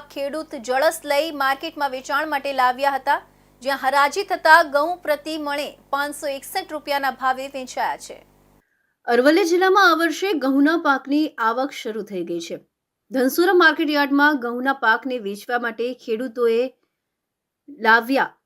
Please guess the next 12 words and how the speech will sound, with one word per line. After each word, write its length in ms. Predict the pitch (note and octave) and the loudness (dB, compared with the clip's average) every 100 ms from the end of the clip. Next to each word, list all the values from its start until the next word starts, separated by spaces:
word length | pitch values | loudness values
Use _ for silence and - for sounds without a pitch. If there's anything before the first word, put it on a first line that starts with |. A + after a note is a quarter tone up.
| _ | _
જેમ 220 | G3+ C#4 | -4 2
જેમ 240 | C4+ C#4 C#4 | 2 2 -2
ઘઉંના 380 | A#3 A#3+ A#3+ A#3+ | -2 -4 -2 -2
પાકની 480 | A#3+ A3+ A#3 A#3+ A#3 | 2 2 0 -6 -8
તૈયારીઓ 500 | A3 G#3 G3+ A3 A3+ | -6 -4 -2 0 0
આગળ 300 | G3 A3 A#3 | 0 0 -2
વધી 220 | A3 A3+ | -2 0
રહી 200 | A3+ A#3+ | 0 0
છે, 200 | - C4 C#4+ _ _ - | -4 -6 -6 _ _ -4
ખેડૂતો 380 | C4+ D#4 D#4 C#4+ | 0 2 2 0
પણ 220 | C4+ C4 | 0 -2
ખુશ 320 | - C4+ A#3+ | -6 -8 -8